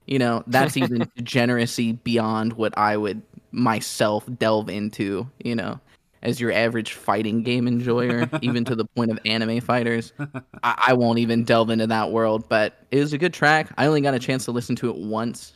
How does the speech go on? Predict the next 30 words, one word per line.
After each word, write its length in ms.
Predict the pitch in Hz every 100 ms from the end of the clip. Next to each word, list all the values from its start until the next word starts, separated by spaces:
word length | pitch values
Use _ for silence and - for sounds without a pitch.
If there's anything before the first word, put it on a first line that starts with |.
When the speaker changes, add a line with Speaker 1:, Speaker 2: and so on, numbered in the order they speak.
| _
Speaker 1:
so 220 | 131 139 135
far, 420 | 139 139 143 143
but, 300 | 117 107 - _
uh, 460 | 107 107 92 67 - -
upon 260 | 113 - 113
my 140 | 98
first 260 | 107 104 -
listen, 260 | - 117
like, 220 | - - - -
good 120 | 104
stuff 240 | - 95
from 160 | - 95
Lil 140 | 92
Nas 260 | 80 78 -
X. 240 | 76 -
Like, 160 | - - _
you 160 | 98 101
can 120 | 110
always 240 | 95 95
expect 380 | - - 95 -
him 80 | 117
to 80 | 117
have 360 | 123 117 113 - -
the 100 | 143
really 360 | 131 139 135
nice, 300 | 127 123 120
clean 340 | - 147 127 117
vocals 560 | 117 113 120 113 110
and 280 | 110 101 120 -
excellent, 520 | 104 110 - 101 101